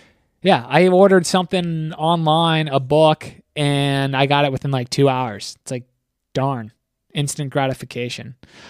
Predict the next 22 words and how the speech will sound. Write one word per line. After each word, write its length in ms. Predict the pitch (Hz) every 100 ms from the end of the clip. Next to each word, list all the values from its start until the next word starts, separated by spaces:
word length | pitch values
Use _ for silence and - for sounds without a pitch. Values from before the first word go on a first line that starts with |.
| -
All 60 |
right, 300 | 269 208 135 -
we're 140 | 190
going 180 | 214 226
off 160 | 220 202
the 80 |
deep 240 | 165 202 180
end 200 | 170 151
here. 300 | 151 135 120 - - - _ _ _ _
Love 420 | - 156 180 208 190
the 100 | 185
holidays. 960 | 190 185 185 185 185 185 165 - - - _ _ _ _ _ -
We'll 140 | 151 147
continue 760 | 160 143 175 175 170 170 170 - _ _ _ _
to 120 | -
love 220 | 151 151 143
the 100 | 139
holidays. 720 | 143 135 135 131 139 - - _ _ _ _ _ -
We 120 | 165
wish 300 | 175 180 -
you 400 | 185 180 175 175 -
a 520 | 147 143 143 143 156